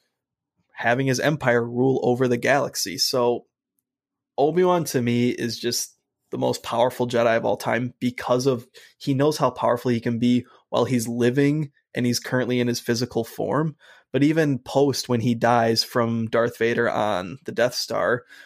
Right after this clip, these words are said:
where he says, "If you strike me down, I'll become more powerful than you can possibly imagine." And it's true, he does. We're still waiting to see more powerful activities from the Force Ghosts, but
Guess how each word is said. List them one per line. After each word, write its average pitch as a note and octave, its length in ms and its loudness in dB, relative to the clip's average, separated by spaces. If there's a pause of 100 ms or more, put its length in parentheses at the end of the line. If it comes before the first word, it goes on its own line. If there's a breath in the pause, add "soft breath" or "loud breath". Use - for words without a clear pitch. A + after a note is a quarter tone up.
(140 loud breath)
where B2 120 -2
he B2+ 100 0
says, A#2+ 580 2 (340 soft breath)
"If A#3 180 -6
you C3+ 80 0
strike B2 360 0
me B2 100 -2
down, A#2+ 420 2
I'll A#2+ 140 0
become A#2+ 320 -6
more A#2 180 -4
powerful A#2+ 360 -4
than A#2 100 -4
you A#2 100 -6
can A#2 140 -6
possibly A2+ 480 -2
imagine." F2+ 580 -4 (100)
And A#2 340 -4 (140)
it's A2+ 220 -6
true, D3+ 260 2
he A#2 180 -2
does. A#2+ 520 0 (340)
We're C#3+ 160 -2
still D3+ 300 2
waiting C3+ 240 4
to A#2+ 60 0
see C3 240 2
more A#2+ 320 2 (100)
powerful A#2 920 2 (360 soft breath)
activities A#2+ 560 -2
from A#2 460 0
the G2 80 -10
Force G2 380 -2
Ghosts, C#3+ 440 0 (240)
but - 340 0